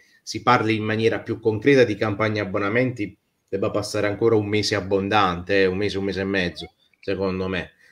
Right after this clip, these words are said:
Però si sta lavorando,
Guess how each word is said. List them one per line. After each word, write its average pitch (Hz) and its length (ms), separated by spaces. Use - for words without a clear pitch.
Però 143 760
si 123 120
sta 120 220
lavorando, 87 880